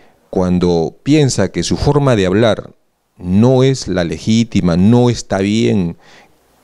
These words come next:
que en el colegio le han dicho, "Así no se habla, así no se dice, habla bien", y eso además se escucha en am-, en varios ámbitos,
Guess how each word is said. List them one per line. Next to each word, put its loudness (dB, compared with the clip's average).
que 0
en 0
el -2
colegio 0
le 0
han 0
dicho, 0
"Así 0
no 2
se 0
habla, 0
así -4
no 2
se -2
dice, -2
habla 0
bien", 0
y 0
eso 0
además 0
se -2
escucha -2
en -2
am-, 0
en -2
varios -2
ámbitos, 0